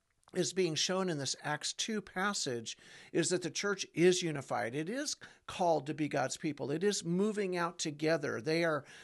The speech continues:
taking care of each other's needs. And one of the things that was interesting was, as you look through that passage, and I'd invite you to go back to, to, um, Acts two forty-two through forty-seven and look at all the places that the word either all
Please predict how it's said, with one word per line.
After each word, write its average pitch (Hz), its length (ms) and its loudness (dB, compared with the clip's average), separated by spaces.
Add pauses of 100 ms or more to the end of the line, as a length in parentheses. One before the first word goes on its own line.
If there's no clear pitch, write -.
(100)
taking 214 300 -2
care 190 180 0
of 160 100 2
each 151 160 -2
other's 147 320 0
needs. 156 460 0
And 139 200 -2 (220)
one 190 160 0
of 202 80 2
the 196 60 -10
things 180 240 -2
that 151 140 -2
was 143 160 -6
interesting 180 440 -2
was, 139 240 0
as 147 200 0
you 143 80 -4
look 170 180 -2
through 165 140 -2
that 135 200 -2
passage, 180 460 -2
and 139 80 -4
I'd 147 220 -2
invite 160 260 2
you 165 80 -2
to 135 180 -2 (360)
go 165 140 4
back 147 280 4
to, - 120 -4 (240)
to, 139 300 2 (160)
um, 123 220 -4
Acts 151 360 -2
two 147 460 0 (240)
forty-two 160 520 2
through 139 200 -6
forty-seven 160 720 2
and 131 180 -6 (300)
look 196 180 -2
at 190 80 2
all 175 140 2
the 220 80 -2
places 185 520 -2
that 151 260 0 (120)
the 151 120 0
word 160 320 0
either 165 300 0 (120)
all 165 480 2